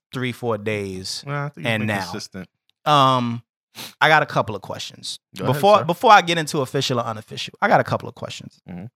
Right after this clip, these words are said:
Speaker 1: And they're probably consistent with everybody else's questions. A, where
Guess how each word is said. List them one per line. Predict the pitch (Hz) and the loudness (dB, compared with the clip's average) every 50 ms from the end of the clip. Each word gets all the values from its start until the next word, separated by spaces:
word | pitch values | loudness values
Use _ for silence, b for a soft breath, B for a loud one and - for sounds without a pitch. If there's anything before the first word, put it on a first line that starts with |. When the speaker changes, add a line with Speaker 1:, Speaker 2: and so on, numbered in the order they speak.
| _ _ _ _ _ _ _ _ - - - | _ _ _ _ _ _ _ _ -14 -6 -2
Speaker 1:
And | 220 233 | 0 2
they're | 254 247 | 2 2
probably | 247 - - 269 - - 269 214 214 220 | 0 2 2 2 2 2 0 -4 -6 -6
consistent | - 208 175 156 - 175 165 - - 156 139 | -4 -4 -4 -4 -2 -4 -6 -6 -6 -6 -4
with | 131 123 | -2 0
everybody | 123 127 127 123 117 120 113 110 110 110 | 0 0 0 0 0 2 2 2 2 0
else's | 104 95 - - - - | -4 -6 -6 -10 -14 -12
questions. | - 107 98 107 - - 123 - b b b b b b b - | -12 -12 -12 -12 -14 -16 -18 -20 b b b b b b b 4
A, | 180 190 208 214 240 | 6 8 8 8 6
where | 262 | 2